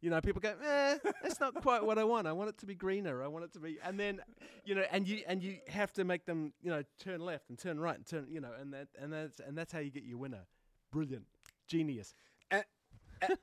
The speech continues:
Speaker 2: and that's the skill of color grading,
Speaker 1: Yes.
Speaker 2: right? I mean, that is literally what the real skill is. I mean, y-, you gotta have the fundamentals and the shot matching and understand balancing and how to read scopes and all that.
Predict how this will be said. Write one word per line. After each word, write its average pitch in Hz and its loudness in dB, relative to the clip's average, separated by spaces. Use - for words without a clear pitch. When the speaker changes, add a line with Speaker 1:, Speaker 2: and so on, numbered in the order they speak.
Speaker 2:
and 180 4
that's 220 6
the 240 2
skill 208 4
of 147 2
color 208 4
grading, 113 4
Speaker 1:
Yes. 104 -4
Speaker 2:
right? 143 8
I 165 6
mean, 165 4
that 208 8
is 180 2
literally 143 2
what 127 0
the 127 -2
real 143 2
skill 156 4
is. 101 -2
I 135 0
mean, 151 -2
y-, 175 -12
you 160 -6
gotta 185 4
have 160 0
the 139 -2
fundamentals 117 -2
and 101 -10
the 101 -8
shot 110 0
matching 107 -6
and 101 -10
understand 98 -10
balancing 101 -8
and 92 -14
how 92 -10
to 95 -12
read 90 -14
scopes 95 -10
and 101 -12
all 95 -10
that. 104 -10